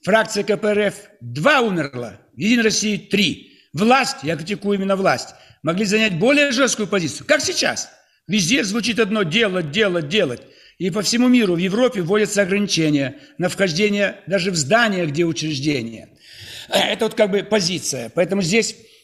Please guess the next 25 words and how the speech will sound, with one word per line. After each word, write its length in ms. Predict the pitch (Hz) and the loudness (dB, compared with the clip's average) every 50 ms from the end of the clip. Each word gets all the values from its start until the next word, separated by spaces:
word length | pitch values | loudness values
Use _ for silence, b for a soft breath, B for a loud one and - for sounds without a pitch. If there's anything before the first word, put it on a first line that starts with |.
| B _ | B _
э, 180 | - - 156 156 | -4 -2 0 0
если 180 | 165 151 - 202 | 0 0 0 0
взять 460 | 180 160 208 220 196 190 - - - - - - | 2 4 6 6 6 4 0 -6 -18 -20 -14 -10
восемь 640 | 147 139 143 185 226 226 190 - 175 180 165 175 | -6 -2 2 4 4 4 4 2 0 0 -2 -2
избирательных 600 | 180 156 143 170 196 202 185 180 - 170 160 - | -2 -2 0 2 2 2 2 2 0 -2 -4 -2
кампаний 560 | - 185 180 170 - 302 339 339 269 - - - - - - _ _ _ _ _ | 0 0 0 2 2 4 4 4 2 0 -2 -6 -10 -18 -20 _ _ _ _ _
с 160 | - - - | -8 -6 -2
первой 480 | - 226 233 202 165 143 135 127 120 | 2 2 4 4 2 2 0 -2 -4
по 180 | 117 - 180 190 | -2 2 2 4
восьмую, 640 | 196 202 - - 180 175 156 135 120 117 110 - B B B B | 4 4 2 2 2 2 2 2 0 -2 -8 -12 B B B B
то 120 | - 208 | 0 0
в 40 | 180 | 2
среднем 480 | - - 269 311 330 302 262 233 196 185 | 2 2 4 4 4 2 2 -2 -2 0
мы 140 | 202 214 208 | 0 0 0
получали, 560 | 202 190 202 196 196 - 180 156 139 135 131 | 0 0 0 0 2 2 2 2 2 0 -2
как 200 | - 185 190 185 | 0 0 0 2
говорит 200 | 175 190 185 151 | 2 2 2 0
академик 480 | 185 - 196 196 180 185 170 170 - - | 0 0 2 2 4 4 2 0 0 2
Воронин, 460 | 185 202 196 185 160 139 123 110 107 B B B B B | 2 4 4 4 2 2 0 -4 -8 B B B B B
социолог, 560 | B - 170 156 - 202 202 180 156 147 - | B -6 -4 0 2 4 4 4 4 2 0
ведущий 460 | 156 180 160 156 170 160 143 - 151 156 | 0 -2 0 2 2 0 2 0 0 2
нашей 300 | 165 156 - - 151 139 | 2 2 0 0 -2 -2
страны, 400 | - - 170 165 147 131 117 - B B B | -2 0 2 2 2 0 -2 -6 B B B
сорок 520 | B - - - 233 262 285 285 285 277 - | B -2 2 4 6 6 6 4 2 0 0
мандатов 720 | 180 220 233 220 151 135 139 135 135 - 151 123 - | 0 0 0 0 2 2 0 0 0 -2 -6 -8 -8